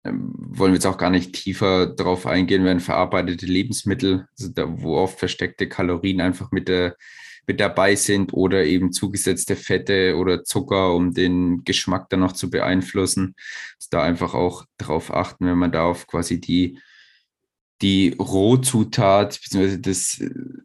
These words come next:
Erstprodukt zugreift, dann ist man meistens besser als jetzt auch bei einem Saft zum Beispiel. Statt jetzt drei Gläser Orangensaft zu trinken, esse ich vielleicht einfach mal eine Orange,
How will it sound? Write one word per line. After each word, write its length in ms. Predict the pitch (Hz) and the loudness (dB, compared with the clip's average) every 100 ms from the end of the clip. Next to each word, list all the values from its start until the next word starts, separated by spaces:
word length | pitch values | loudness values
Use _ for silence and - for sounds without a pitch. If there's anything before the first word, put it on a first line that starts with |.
| _ | _
Erstprodukt 760 | - 123 - - 113 110 101 - | -2 -2 -2 -4 -2 -2 -4 -4
zugreift, 640 | 110 104 95 98 101 - | -4 -2 0 2 2 0
dann 300 | 98 92 87 | 0 2 0
ist 160 | 87 - | -2 -2
man 100 | 92 | 0
meistens 480 | 87 90 - 98 - | 2 0 0 -4 -2
besser 300 | 95 - 101 | 0 2 2
als 100 | 90 | 2
jetzt 120 | 87 | -2
auch 140 | 90 | -2
bei 80 | - | 0
einem 480 | 98 95 95 87 - - | 0 2 2 0 -4 -6
Saft 340 | - 92 - | -2 -2 -2
zum 180 | - 95 | -2 2
Beispiel. 520 | 92 92 - 101 92 | 2 2 0 0 0
Statt 340 | 90 95 92 95 | 0 -2 -2 0
jetzt 440 | 95 90 - - | 0 0 -6 -6
drei 220 | 95 95 | 0 0
Gläser 460 | 95 92 92 95 92 | 2 0 0 0 0
Orangensaft 540 | 92 104 107 98 - | 0 -2 -2 -4 -6
zu 100 | - | -10
trinken, 460 | - 92 95 101 98 | -4 -2 0 0 0
esse 220 | 95 104 | 0 -2
ich 80 | 95 | -2
vielleicht 180 | 95 - | -2 -2
einfach 260 | 90 101 | -2 -2
mal 160 | 98 - | -2 0
eine 280 | 92 95 - | 2 2 0
Orange, 680 | 90 87 101 127 104 110 | -2 0 0 0 -2 -2